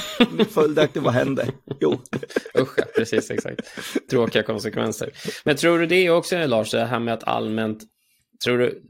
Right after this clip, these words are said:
Speaker 2: vi pratar nu till det att man behöver ha insatt saker och ting faktiskt, nu börjar ju saker hända. Tror man, tror, tror jag att tjugotjugotre kanske blir året där vi börjar lägga lite tid, krut, kraft och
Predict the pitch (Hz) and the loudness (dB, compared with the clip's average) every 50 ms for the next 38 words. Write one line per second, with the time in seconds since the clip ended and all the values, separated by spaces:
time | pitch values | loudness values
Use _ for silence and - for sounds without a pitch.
0 | - - - 120 127 143 143 135 - 139 135 - 143 123 113 - 113 113 110 107 | -16 -12 -8 -2 0 0 2 2 2 0 0 0 -2 -4 -2 -2 -2 -2 -2 -2
1 | - 110 110 104 104 107 107 110 120 113 107 107 - 113 110 - - - 110 107 | -2 -2 -2 -2 0 0 0 0 0 0 -2 -2 -2 -2 -2 -2 -2 -2 -2 -2
2 | - - - 110 107 107 - - 113 - - 123 - - 120 127 131 135 123 113 | -4 -6 -6 -6 -6 -4 -4 -4 -4 -4 -6 -8 -6 -2 0 2 2 2 2 2
3 | 123 120 113 127 123 110 - 107 104 101 101 110 107 101 107 120 - 117 - - | 2 2 4 2 0 -2 -2 -4 -6 -4 -4 -4 -2 -2 -4 -4 -4 -4 -4 -2
4 | 117 110 - 127 113 110 - _ _ _ - 127 120 120 - - - - - 117 | -4 -4 -2 -4 -4 -6 -8 _ _ _ -8 -6 -6 -4 -6 -8 -8 -4 -2 -2
5 | 117 113 - 123 117 117 117 110 - 110 - 139 135 135 - 127 120 - 120 110 | -2 0 -2 -2 -2 -2 -2 -4 -6 -4 -2 -2 -2 0 -2 -4 -4 -2 -2 -2
6 | 104 127 151 147 - - 104 101 104 107 113 - - 110 107 107 104 110 110 104 | 0 0 0 0 0 0 0 0 0 0 -2 -2 -4 -2 -2 -2 0 0 0 0
7 | 107 107 107 107 110 110 107 190 - 107 - - - - 110 107 - - 120 110 | 0 0 0 0 -2 -2 -2 -4 -6 -8 -8 -10 -6 -4 -4 -4 -4 -4 -4 -6
8 | - - 113 107 - - - | -4 -2 -4 -4 -4 -6 -12